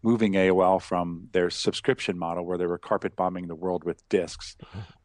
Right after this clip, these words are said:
Speaker 1: um, on, and onto an H T M L experience, you know, kind of a, more of a, a web-supported model as opposed to a, a subscription-supported model. So another thing that we were asked to do by the Huffington Post was kind of help them figure out what their advertising and, and revenue model was going to be.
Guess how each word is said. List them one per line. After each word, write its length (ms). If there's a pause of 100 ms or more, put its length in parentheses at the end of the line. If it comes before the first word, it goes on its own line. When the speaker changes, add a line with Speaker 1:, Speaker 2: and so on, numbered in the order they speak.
Speaker 1:
um, 320
on, 280
and 180
onto 280
an 60
H 180
T 60
M 80
L 120
experience, 540
you 60
know, 180
kind 220
of 60
a, 60
more 240
of 80
a, 240
a 100
web-supported 880
model 300
as 100
opposed 400
to 140
a, 140 (360)
a 100
subscription-supported 1040
model. 360 (360)
So 280
another 360
thing 220
that 120
we 120
were 100
asked 220
to 60
do 160
by 160
the 80
Huffington 360
Post 300
was 180
kind 220
of 100 (360)
help 300
them 280
figure 300
out 140
what 160
their 120
advertising 640
and, 100
and 220
revenue 280
model 260
was 140
going 220
to 60
be. 260